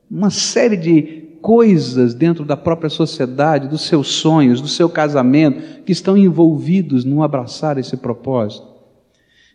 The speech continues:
E ela assume um propósito e uma missão que não é para um dia, nem para um momento, mas para toda a sua vida. Toda a sua vida seria dedicada a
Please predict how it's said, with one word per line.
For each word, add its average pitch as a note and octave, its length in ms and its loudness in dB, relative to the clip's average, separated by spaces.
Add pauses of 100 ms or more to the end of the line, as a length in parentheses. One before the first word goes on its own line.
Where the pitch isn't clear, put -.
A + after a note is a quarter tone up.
E D#3 100 -2
ela F#3+ 160 2
assume G#3+ 480 4
um G3+ 140 6
propósito F#3 840 0
e F#3+ 60 2
uma F3+ 220 2
missão F#3 480 0
que F#3 160 -2
não F3 120 2
é F#3 80 2
para F3 220 -2
um E3+ 220 0
dia, B2+ 720 -8 (640)
nem G3 220 4
para F#3 260 0
um G3 240 4
momento, D#3+ 720 2
mas C#3 240 -2
para C3+ 220 -6
toda E3 640 -2 (260)
a C3+ 80 -10
sua B2+ 380 -6
vida. G2 400 -10 (500)
Toda A3+ 320 4
a G3 40 0
sua F#3 320 2
vida C#3 280 2
seria D3+ 360 2
dedicada C3+ 920 -2 (380)
a C3+ 380 -2